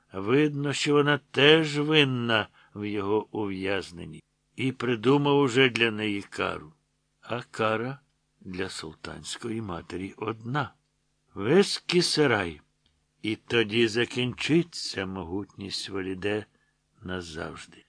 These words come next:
Їй доведеться до самої смерті жити в старому палаці на формі Тавра серед вигнаних султанських жінок, постарілих одалісок, султанських мамок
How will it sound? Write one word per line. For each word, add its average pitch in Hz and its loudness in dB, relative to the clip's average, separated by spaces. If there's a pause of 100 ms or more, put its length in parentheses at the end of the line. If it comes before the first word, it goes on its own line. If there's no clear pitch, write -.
(220)
Їй 120 2
доведеться 127 4
до 123 0
самої 139 0
смерті 131 0 (320)
жити 120 2 (320)
в - -18
старому 110 0
палаці 110 -2 (280)
на 98 -8
формі 113 -2 (120)
Тавра 131 2 (580)
серед 160 6
вигнаних 139 4
султанських 98 -6
жінок, 92 -6 (480)
постарілих 131 2
одалісок, 117 0 (440)
султанських 135 0
мамок 131 0